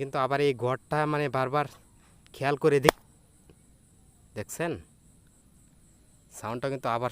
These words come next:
শব্দ হয়েছে, মনে হয় মন্দিরটার পিছনে। তো আমি মন্দিরটার পিছন দিক দিয়ে যাচ্ছি। তো সবাই আমার জন্য দোয়া করবেন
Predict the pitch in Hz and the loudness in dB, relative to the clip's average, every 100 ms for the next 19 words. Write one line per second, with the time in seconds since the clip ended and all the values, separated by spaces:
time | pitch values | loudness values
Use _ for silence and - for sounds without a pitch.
0 | - 107 104 101 - 110 120 131 123 - | -6 -8 -8 -8 -8 -6 -6 -6 -10 -20
1 | - - - - - 113 127 131 147 127 | -20 -20 -20 -20 -10 -6 -4 -2 -2 -4
2 | 156 127 131 98 80 - - - - - | -6 -6 -6 -6 -10 -20 -20 -20 -20 -20
3 | - _ _ - - - - - - 107 | -20 _ _ -20 -20 -20 -20 -20 -14 -8
4 | 120 101 - 113 123 135 151 127 - 139 | -8 -8 -8 -6 -4 -4 -4 -6 -6 -4
5 | 160 156 139 123 127 127 113 107 - 165 | -4 -2 -4 -4 -2 -2 -2 -6 -8 -8
6 | 185 - _ - - - - _ - 113 | -10 -18 _ -20 -20 -20 -20 _ -20 -12
7 | - 113 120 120 - _ - - - _ | -6 -4 -4 -6 -12 _ -20 -20 -20 _
8 | _ - - - - - - - - 101 | _ -20 -20 -20 -20 -20 -20 -20 -12 -6
9 | 110 123 127 117 113 131 - 117 113 | -4 -2 -2 -2 -2 -2 -2 -2 -2